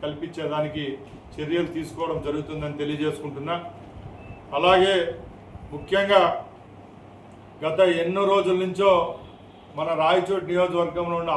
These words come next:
ఆరు మండలాలకు ఏదైతే నీటి సమస్య ఉందో అది వచ్చే వేసవి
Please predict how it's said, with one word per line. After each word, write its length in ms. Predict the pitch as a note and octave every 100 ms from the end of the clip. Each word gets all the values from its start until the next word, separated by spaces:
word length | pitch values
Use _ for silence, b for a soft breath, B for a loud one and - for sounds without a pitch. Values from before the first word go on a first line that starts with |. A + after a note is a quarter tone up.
| D#3+
ఆరు 140 | F3 F3
మండలాలకు 520 | F3 F3 F3 E3+ E3+ D#3+
ఏదైతే 320 | D#3+ E3 D#3 F3 D#3
నీటి 180 | E3+ D3
సమస్య 320 | E3+ E3 E3 D#3
ఉందో 200 | D#3+ G3 G3+ - - - - -
అది 140 | D3 D#3+ D#3
వచ్చే 260 | D#3+ G3 G3+ F3
వేసవి 380 | F3 F#3 F#3+